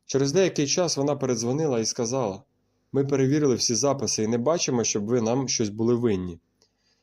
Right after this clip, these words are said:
Я відповів: "Ви не розумієте, мені потрібно заплатити ці гроші,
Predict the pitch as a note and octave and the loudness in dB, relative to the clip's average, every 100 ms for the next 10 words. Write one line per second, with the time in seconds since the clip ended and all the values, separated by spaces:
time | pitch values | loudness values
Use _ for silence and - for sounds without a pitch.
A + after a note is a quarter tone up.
0 | _ - A#2+ B2+ B2+ C#3 C3 G#2+ G2+ A#2+ | _ -2 0 2 2 2 2 2 2 0
1 | B2 A#2+ A#2+ C#3+ D3 A2+ - G2+ - A#2 | 2 0 0 2 4 4 2 -6 -2 0
2 | C3 C3 D3 D#3 A#2+ A#2 C3 C3+ D3+ A2+ | 2 2 2 2 2 2 0 0 0 -2
3 | - A2+ C3+ B2+ - - | -2 -2 2 2 0 -8